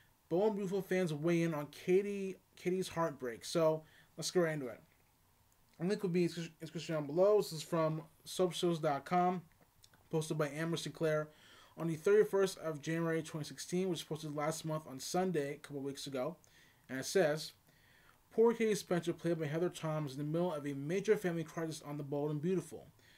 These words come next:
She finally found it in her heart to forgive her sister, but her decision turned it into a huge mistake when Brooke, played by Kathleen Curry Lang, admitted her feelings to, for Bill, played by Don Diamond. Soap shows wanna know if you,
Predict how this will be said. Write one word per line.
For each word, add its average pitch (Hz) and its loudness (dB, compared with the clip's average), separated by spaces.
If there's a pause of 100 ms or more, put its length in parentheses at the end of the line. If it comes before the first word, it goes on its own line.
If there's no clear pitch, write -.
(240)
She - -16
finally 220 2
found 196 0
it 190 4
in 165 -8
her 131 -4
heart 170 -4
to - -16
forgive 151 -6
her 151 -4
sister, 151 -8
but 143 -4
her 151 -6
decision 190 2
turned 165 -2
it 165 -4 (200)
into 156 -6
a - -2
huge 165 -8
mistake 156 -2
when 143 -6
Brooke, 175 4 (260)
played 156 -4
by 147 -2
Kathleen 147 -8
Curry 143 -6
Lang, 170 0 (300)
admitted 202 2
her 196 2
feelings 175 0
to, 175 -4 (160)
for 160 0
Bill, 156 6
played 147 -4
by 143 -2
Don 143 -4
Diamond. 165 0 (640)
Soap 226 6
shows 202 6
wanna 185 4
know 175 2
if 160 -4
you, 175 -4